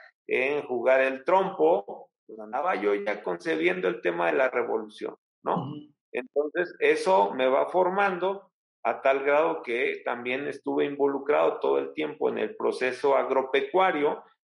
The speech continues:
Speaker 1: que aunque no teníamos tierras como tal, porque el ejidatario era, eh, mi abuelo, eh, un reparto de tierras, mi padre por andar en el tema,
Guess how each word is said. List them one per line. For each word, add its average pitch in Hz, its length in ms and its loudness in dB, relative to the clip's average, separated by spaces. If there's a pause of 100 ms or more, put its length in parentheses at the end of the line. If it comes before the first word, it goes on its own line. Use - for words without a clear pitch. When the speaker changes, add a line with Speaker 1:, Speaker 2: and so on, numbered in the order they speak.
(160)
Speaker 1:
que 107 80 -2
aunque 113 280 -2
no 127 220 -2
teníamos 143 640 -2
tierras 175 520 0
como 120 380 -2
tal, 185 340 2 (160)
porque 113 320 -4
el 113 120 0
ejidatario 127 920 0 (360)
era, 131 460 4
eh, 113 300 0
mi 117 460 -6
abuelo, 147 760 2
eh, - 220 -12 (200)
un 113 140 -12
reparto 120 460 0
de 139 80 4
tierras, 175 440 0
mi 110 180 -8
padre 120 480 2 (420)
por 110 220 0
andar 117 340 0
en 117 140 -6
el 107 180 -8
tema, 120 640 -4